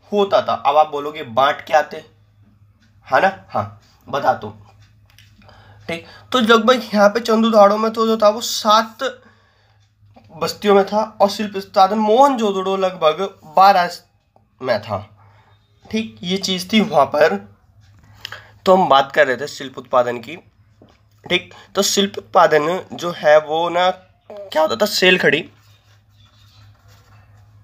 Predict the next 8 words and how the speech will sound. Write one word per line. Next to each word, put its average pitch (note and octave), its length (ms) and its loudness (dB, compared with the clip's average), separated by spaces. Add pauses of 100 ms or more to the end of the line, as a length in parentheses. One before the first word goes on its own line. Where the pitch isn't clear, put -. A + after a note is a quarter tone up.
(420)
मनके C3 460 2 (160)
और D3+ 180 -2
कार्नेलियन C#3+ 560 0 (2750)
पत्थर A#2 400 -2 (1080)
का F3 80 4
इस्तेमाल F#3+ 420 4
करके F3 280 0
ज़्यादा D#3+ 320 4